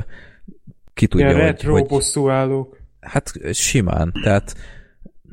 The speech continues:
Speaker 1: nem tudom, hogy, hogy ott például a jogokkal hogy van, hogy az, az is elévül-e valamikor, vagy nem tudom, Charlie Chaplinnek valaha is lejár-e a jog,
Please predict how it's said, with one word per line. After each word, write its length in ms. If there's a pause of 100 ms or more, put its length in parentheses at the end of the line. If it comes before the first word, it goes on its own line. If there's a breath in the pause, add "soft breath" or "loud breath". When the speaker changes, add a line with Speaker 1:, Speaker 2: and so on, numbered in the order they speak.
(160)
Speaker 1:
nem 160
tudom, 240
hogy, 220
hogy 200
ott 220
például 240
a 40
jogokkal 480
hogy 240
van, 220
hogy 440
az, 300
az 140
is 140
elévül-e 680
valamikor, 920
vagy 140
nem 120
tudom, 200
Charlie 320
Chaplinnek 600
valaha 280
is 120
lejár-e 420
a 80
jog, 300